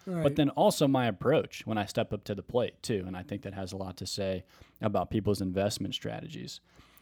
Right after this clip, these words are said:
Speaker 1: And, and, and like we had mentioned earlier, this is meant to be educational. It's meant to be fun. By no means is, is investment performance ever guaranteed. So what we're gonna talk about today is, you know, hitting a single, hitting a double, hitting a triple, and then hitting home runs. And this is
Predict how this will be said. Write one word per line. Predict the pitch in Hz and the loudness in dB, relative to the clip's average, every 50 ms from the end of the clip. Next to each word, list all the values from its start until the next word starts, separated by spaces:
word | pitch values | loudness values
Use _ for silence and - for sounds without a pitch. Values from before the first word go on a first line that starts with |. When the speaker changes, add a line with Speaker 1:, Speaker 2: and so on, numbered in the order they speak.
| - - - _ _ _ _ _ _ _ _ _ _ _ | -20 -20 -20 _ _ _ _ _ _ _ _ _ _ _
Speaker 1:
And, | - 127 127 | 0 2 2
and, | 135 143 143 139 139 139 143 | 4 4 2 2 2 2 4
and | 143 135 139 135 | 4 6 6 8
like | 131 135 135 - | 6 6 6 8
we | 147 | 8
had | 135 123 | 10 10
mentioned | 123 127 127 113 - 117 110 - | 10 8 8 6 6 4 4 6
earlier, | 127 135 135 123 117 107 107 104 104 | 6 6 6 6 6 4 4 2 4
this | 104 131 156 151 - | 4 4 4 6 4
is | 143 120 127 | 2 4 6
meant | 135 139 139 | 6 4 4
to | - 147 | 2 0
be | 135 135 131 | 0 0 0
educational. | 117 123 123 123 117 - 131 135 139 147 139 - 147 127 120 | 0 0 0 -2 0 2 2 4 4 4 2 2 2 0 0
It's | 113 - | 2 2
meant | 123 123 123 123 | 2 2 4 2
to | - 120 | 2 0
be | 117 113 | 0 0
fun. | 107 - - 120 123 127 127 123 127 123 | -2 -2 -2 0 0 2 2 2 2 2
By | 113 107 107 107 | 2 2 2 2
no | 110 120 123 123 | 4 4 4 4
means | 123 123 123 123 120 120 120 117 107 113 | 4 4 2 2 2 2 2 2 0 0
is, | 110 107 104 98 107 - | 0 0 0 -2 -4 -2
is | 110 110 107 104 104 | 0 0 0 0 0
investment | 107 107 101 110 113 110 - 113 107 101 | -2 0 2 2 2 2 0 -4 -4 -4
performance | 107 101 - 117 113 110 113 107 107 | -6 -6 -4 -2 0 0 0 0 -2
ever | - 110 107 107 | -2 -2 -2 -2
guaranteed. | 101 104 107 107 107 104 98 - 110 110 104 | -2 -2 -2 -2 -2 -2 -2 -2 -4 -4 -2
So | - 113 107 | -2 -2 0
what | 110 120 143 | 0 0 0
we're | 170 180 | 0 0
gonna | 151 123 110 | 0 0 0
talk | 98 - 120 131 143 - | 0 0 0 0 0 0
about | 113 104 101 98 95 - | -2 0 0 0 0 -2
today | - 104 101 101 101 98 98 98 98 - - - | -6 -6 -4 -2 -2 -2 -2 -4 -4 -8 -10 -8
is, | 104 101 98 92 - - _ _ _ _ _ | -6 -6 -6 -6 -8 -12 _ _ _ _ _
you | - 104 98 | -8 -6 -6
know, | 95 92 | -6 -6
hitting | 90 - 107 107 104 101 | -4 -2 -2 0 0 0
a | 95 - | -2 -2
single, | - - 107 104 117 123 165 190 196 | -4 -4 -4 -4 -2 -2 -2 -2 -2
hitting | 156 123 107 107 107 101 | -2 -2 -2 -2 -2 -4
a | 98 | -4
double, | 95 95 101 104 117 135 156 135 | -2 -2 -2 -2 0 0 0 0
hitting | 120 117 113 107 | 0 0 0 -2
a | 107 | -4
triple, | 95 - - 113 113 127 160 156 | -4 -4 -4 -4 -2 -2 -2 0
and | 131 110 | 0 0
then | 107 101 | -2 -2
hitting | 98 117 113 110 104 | -4 -2 -2 -2 -2
home | 95 113 110 101 95 | -2 -2 -4 -2 -2
runs. | 104 123 113 101 95 95 95 | -2 -2 -2 -2 -2 -4 -4
And | 104 101 135 | 0 0 0
this | 151 - 120 | 0 0 -2
is | 104 | -4